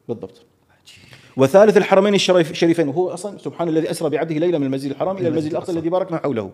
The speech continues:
Speaker 1: آه، من أيدي الم-، يهود المجرمين الذين أباحوا تلك البقعة الطاهرة وداسوا بأقدامهم أرضها التي باركها النبي صلى الله عليه وآله في مسراه العظيم،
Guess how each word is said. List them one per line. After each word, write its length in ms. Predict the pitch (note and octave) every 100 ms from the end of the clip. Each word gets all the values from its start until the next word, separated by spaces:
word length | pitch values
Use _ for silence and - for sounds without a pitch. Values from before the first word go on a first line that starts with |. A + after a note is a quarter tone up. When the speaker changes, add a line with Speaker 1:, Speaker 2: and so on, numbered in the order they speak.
| _ _ _ - _ _ _ C3+
Speaker 1:
آه، 300 | C#3+ C#3+ C#3+
من 160 | D#3+ E3+
أيدي 220 | A#3 G3+
الم-، 180 | F3+ F3
يهود 260 | D3+ F3 F#3+
المجرمين 440 | D#3 C#3 E3 G#3+
الذين 300 | C#3+ D3+ F#3
أباحوا 380 | F3+ C#3+ G#3 G#3
تلك 240 | F3 F3+ E3
البقعة 300 | D#3 F3 C#3
الطاهرة 380 | - F#3+ G3
وداسوا 380 | E3+ C#3 F3+ E3+
بأقدامهم 560 | D3 C3+ D3 F#3 D3+ D3+
أرضها 460 | F#3 F#3+ F3+ F#3+
التي 260 | C#3 D3 D3
باركها 360 | C#3 D#3 D#3+ D#3+
النبي 280 | C3+ D3
صلى 120 | F3+ D3+
الله 160 | D#3+
عليه 140 | D3+ F3
وآله 160 | F#3+
في 120 | F3
مسراه 300 | D3+ D3+ F3
العظيم، 340 | D#3 D#3+ D#3+